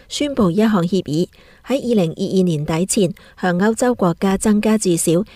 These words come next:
一百五十億立方米嘅美國液化天然氣供應，以減少歐洲對俄羅斯嘅能源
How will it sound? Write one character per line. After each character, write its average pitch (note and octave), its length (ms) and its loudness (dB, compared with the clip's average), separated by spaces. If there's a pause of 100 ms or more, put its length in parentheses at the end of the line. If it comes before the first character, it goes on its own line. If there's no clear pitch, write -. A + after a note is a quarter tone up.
(160)
一 A#3+ 120 2
百 G#3 160 0
五 E3 160 -4
十 F#3+ 220 -2
億 G#3+ 180 2
立 F3 140 -2
方 G#3 260 0
米 E3 220 0
嘅 F3 220 0
美 D#3 260 0
國 F3+ 240 -2
液 E3 200 0
化 F3 160 0
天 G#3+ 220 0
然 F3+ 160 0
氣 E3 160 2
供 F#3 240 0
應， E3 180 0 (380)
以 F3+ 160 0
減 F3 260 -2
少 F3+ 180 -2
歐 F3+ 280 0
洲 C4 220 0
對 G3 140 2
俄 D#3 180 -2
羅 C3+ 120 -4
斯 G#3+ 200 -2
嘅 F#3 180 0
能 D#3 200 -4
源 D3 140 -4